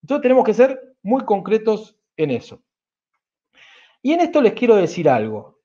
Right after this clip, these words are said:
Les quiero hacer una primer pregunta, una segunda pregunta a ustedes. Es, esto es solamente para los que tienen socios. Solamente para los que tienen socios.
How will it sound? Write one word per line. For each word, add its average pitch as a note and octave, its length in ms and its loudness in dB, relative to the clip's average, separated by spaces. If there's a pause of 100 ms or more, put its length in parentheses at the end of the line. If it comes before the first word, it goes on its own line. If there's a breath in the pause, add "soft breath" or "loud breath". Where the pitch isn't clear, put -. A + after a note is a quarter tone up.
(140)
Les D#3+ 140 -6
quiero C4 160 2
hacer C#4 140 0
una B3 160 4
primer E4 300 -2
pregunta, E3+ 320 0
una G#3 160 -4
segunda B3 380 -4
pregunta F3+ 320 -8
a B2+ 40 -8
ustedes. G#2 520 -18 (760)
Es, A#3 280 -2
esto C4+ 200 -2
es B3 60 -2
solamente C#4 920 0 (560)
para F#3 240 4
los F3 160 0
que D#3+ 120 0
tienen A#3 340 0
socios. - 840 -4 (260)
Solamente B3 760 -2
para D3 200 -4
los C#3 140 -6
que C3+ 120 -12
tienen F3+ 260 -10
socios. - 500 -20